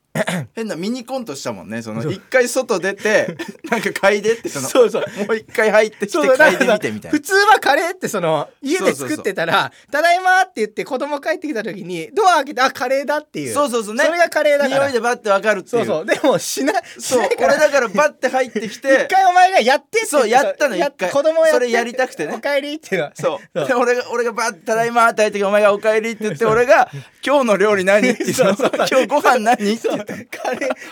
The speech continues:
Speaker 2: 匂いが全然しない。
Speaker 1: 全然しないからすごい不安になったんだけど、
Speaker 2: うん。
Speaker 1: でも最終的になんかちょっと、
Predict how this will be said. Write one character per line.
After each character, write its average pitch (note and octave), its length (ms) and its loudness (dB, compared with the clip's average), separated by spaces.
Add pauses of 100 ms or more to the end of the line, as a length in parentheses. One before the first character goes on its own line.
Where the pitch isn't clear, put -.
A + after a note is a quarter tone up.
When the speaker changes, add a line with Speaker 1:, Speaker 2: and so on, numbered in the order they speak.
(140)
Speaker 2:
匂 C#4+ 320 2
い A#3 120 0
が E3 120 0
全 A#3+ 260 2
然 B3+ 160 0
し G4 120 -2
な G3+ 80 0
い。 - 40 -4
Speaker 1:
全 - 0 -
然 - 0 -
し - 0 -
な F4+ 560 -2
い E4+ 80 -16
か A3+ 120 -6
ら E3 120 -4
す - 180 -18
ご B3+ 80 -6
い G#3+ 40 -2
不 B3 120 -8
安 G#3+ 80 -4
に A3 60 -8
な A3+ 80 -4
っ G#3+ 80 -16
た G3+ 100 -6
ん D3+ 60 -8
だ B2 80 -6
け A#2+ 60 -8
ど、 A#2+ 60 -2
Speaker 2:
う - 20 -2
ん。 A2+ 340 -4 (500)
Speaker 1:
で D4+ 80 -10
も C#4 140 0
最 D#4 240 4
終 F#4+ 160 0
的 D#4+ 180 -6
に D4+ 140 -4
な D4 80 0
ん - 20 -4
か A3+ 80 -2
ち B3 100 -4
ょ A3+ 40 0
っ A3 40 -14
と、 D#3+ 240 -2